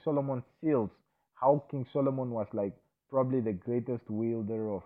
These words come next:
uh, of, of what? Of, of, of, of the greatest alchemist, probably. Um, he had his own seal and all this. I'm, I'm, I'm not sure. It's like, this whole time is, like, really good. And he has his demons. You know, he had these demons. Like, yeah, if you wanna get yourself some demons,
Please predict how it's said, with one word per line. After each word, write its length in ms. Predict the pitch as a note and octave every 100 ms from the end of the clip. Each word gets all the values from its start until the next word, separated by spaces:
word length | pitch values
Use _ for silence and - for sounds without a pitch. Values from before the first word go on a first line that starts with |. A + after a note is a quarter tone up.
| -
uh, 60 |
of, 480 | F#2+ F#2 F2 - F#2 -
of 80 | -
what? 160 | G2 - _ _ _ _ _
Of, 120 | G2+ E2
of, 100 | G2+ F#2
of, 140 | G2+ F#2
of 120 | G#2 G2 - _
the 100 | A#2
greatest 420 | G#2 C3+ C3 B2+ -
alchemist, 440 | B2+ - A#2 G#2 _
probably. 400 | A2+ G#2+ F2+ F2+ _ _ _ _ G#2
Um, 340 | G#2+ G#2 D#2+
he 80 | F#2+
had 100 | A2+
his 140 | G2 -
own 220 | A#2 A2+ _
seal 300 | A2 G#2+ G#2
and 180 | F2+ E2+
all 220 | G#2+ G#2+
this. 180 | G2+ G2+ -
I'm, 300 | - A1 - -
I'm, 160 | F#3+
I'm 140 | D#3 F#3
not 140 | D#4+
sure. 240 | - B2 C#3+ -
It's 140 | _
like, 100 | F#2 _ _
this 160 | G#2+ A#2+
whole 180 | A#2 A2+
time 240 | B2+ A2 G2
is, 80 | -
like, 120 | - - -
really 240 | F#2+ G#2+ F#2
good. 200 | B2+ C3 _ _ _
And 80 | A2+
he 80 | C3
has 100 | B2
his 160 | B2+ A2 F#2
demons. 380 | A2+ D3+ C3+ F2+ - _ _ _
You 80 | G2
know, 80 | G#2+
he 160 | G2
had 140 | B2 A2+
these 140 | F#2+ F2
demons. 280 | A2 G#2+ G2
Like, 180 | F#2 F2+
yeah, 180 | A2+ G2
if 120 | F#2+ -
you 60 |
wanna 160 | B2+ D3
get 200 | C3+ C3+
yourself 280 | C3 C#3+ C3
some 180 | - G2 F#2+
demons, 400 | D#3 D3 D3+